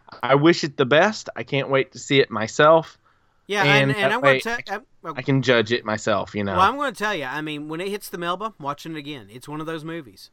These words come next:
Speaker 2: Uh, I
Speaker 1: Okay.
Speaker 2: mean, if, if somebody said, "Hey, Ricky, you wanna watch Wonder Woman in the theater again?" At, at, you know, now at full price, I might do it. I mean, <laughs>
Speaker 1: Wow.
Speaker 2: honestly, it's, it's one of those movies.
Speaker 1: That's awesome.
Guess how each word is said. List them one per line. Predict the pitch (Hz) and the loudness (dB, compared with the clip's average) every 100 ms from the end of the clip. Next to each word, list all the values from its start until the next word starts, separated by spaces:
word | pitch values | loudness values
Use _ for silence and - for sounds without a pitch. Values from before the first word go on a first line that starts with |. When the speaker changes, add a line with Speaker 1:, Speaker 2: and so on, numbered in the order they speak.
| _ | _
Speaker 2:
Uh, | 127 127 123 | -10 -8 0
I | 104 | 0
Speaker 1:
Okay. | 135 | 2
Speaker 2:
mean, | 135 131 - _ _ _ | -2 -8 -16 _ _ _
if, | - 160 151 _ _ - | -8 -8 -8 _ _ -12
if | 151 143 | -10 -10
somebody | - 180 185 185 185 | -8 -6 -2 -2 -2
said, | - 190 190 | -6 -6 -6
"Hey, | 170 | -8
Ricky, | 170 180 - 202 196 _ _ _ - | -8 -8 -8 -14 -16 _ _ _ -12
you | 156 | -8
wanna | 170 | -6
watch | 180 196 190 | -2 -4 -4
Wonder | 180 190 | -6 -6
Woman | 190 190 190 | -6 -8 -10
in | 180 | -12
the | |
theater | 156 185 185 | -10 -10 -8
again?" | 196 190 208 220 - _ _ _ _ _ _ _ - | -10 -12 -14 -16 -20 _ _ _ _ _ _ _ -10
At, | 156 156 | -8 -6
at, | 151 - | -8 -10
you | 170 156 | -10 -8
know, | 127 123 | -8 -10
now | 131 151 190 | -6 -2 -2
at | 214 | -4
full | 196 202 | -10 -8
price, | 208 220 233 - _ - | -4 -4 -6 -16 _ -10
I | 147 | -2
might | 165 165 | -2 -2
do | 175 165 | -6 -8
it. | - _ _ _ _ | -14 _ _ _ _
I | 131 | -12
mean, | 135 139 135 | -10 -10 -6
<laughs> | 170 | -2
Speaker 1:
Wow. | 180 | 0
Speaker 2:
honestly, | 196 110 107 131 127 | 2 2 2 -4 -10
it's, | 151 - | -12 -12
it's | 156 147 | -12 -14
one | 147 151 | -10 -8
of | 165 | -8
those | 156 165 | -8 -8
movies. | 156 175 156 101 - _ _ - - - - | -10 -12 -12 -18 -20 _ _ -20 -20 -20 -14
Speaker 1:
That's | 104 113 | -4 2
awesome. | 110 110 98 98 | 2 2 -4 -6